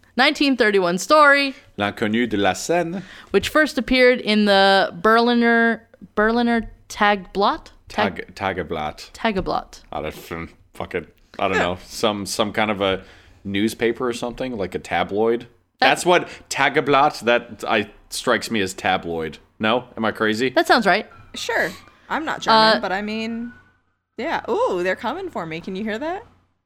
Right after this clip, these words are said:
Speaker 1: Yeah.
Speaker 3: Yeah.
Speaker 1: Anyway, next one.
Speaker 2: Uh,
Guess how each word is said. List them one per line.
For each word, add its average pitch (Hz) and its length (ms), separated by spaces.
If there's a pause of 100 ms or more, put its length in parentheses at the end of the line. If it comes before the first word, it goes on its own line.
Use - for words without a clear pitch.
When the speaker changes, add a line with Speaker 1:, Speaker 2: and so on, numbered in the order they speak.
(140)
Speaker 1:
Yeah. 196 300 (300)
Speaker 3:
Yeah. 220 360 (340)
Speaker 1:
Anyway, 214 460 (560)
next 214 220
one. 170 160 (420)
Speaker 2:
Uh, 107 460